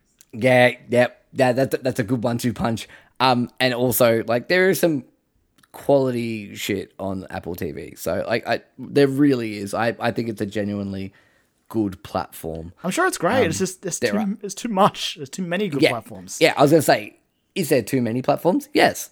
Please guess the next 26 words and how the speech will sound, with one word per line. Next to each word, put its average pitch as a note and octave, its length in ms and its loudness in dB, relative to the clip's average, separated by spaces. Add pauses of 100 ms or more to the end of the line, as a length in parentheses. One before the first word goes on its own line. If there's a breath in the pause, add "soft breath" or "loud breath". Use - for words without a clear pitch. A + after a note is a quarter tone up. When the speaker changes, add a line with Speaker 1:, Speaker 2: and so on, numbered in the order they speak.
(120)
Speaker 1:
But B2 200 2
is A#2 120 -2
this C#3+ 160 0
a C3 60 -2
good A2 240 -6
one? C#4+ 300 0
Yeah, A#3 200 2
I B2+ 200 4
actually, B2+ 360 0
I A2+ 40 2
would B2 140 0
agree B2+ 300 0
that A#2 240 -2
it's B2 140 -4
got, - 200 -2
it's A#2+ 160 -4
got A#2 120 -2
some A#2+ 240 -4
really G#2 220 -4
good G2 200 -8
shit F#2 140 -6
on E2+ 140 -10
there F2+ 160 -10
that's E2 220 -16
worth D2 200 -6
watching. D#2 400 -8